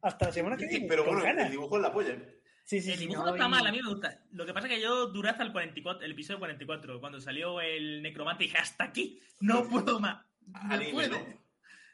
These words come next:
Speaker 3: Eh, no, el manga, yo estaba con el
Speaker 2: Ah.
Speaker 3: manga. Yo no,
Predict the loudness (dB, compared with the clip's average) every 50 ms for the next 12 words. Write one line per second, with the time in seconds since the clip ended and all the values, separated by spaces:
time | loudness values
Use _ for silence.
0 | _ -16 -16 -14 -10 -6 -6 -2 2 2 2 2 2 0 -4 -4 -2 -4 -4 -2
1 | -2 -4 -6 -6 -6 -6 -4 -4 -4 -6 -4 -6 -6 -6 -6 -6 -6 -8 -10 -10
2 | -12 -14 -14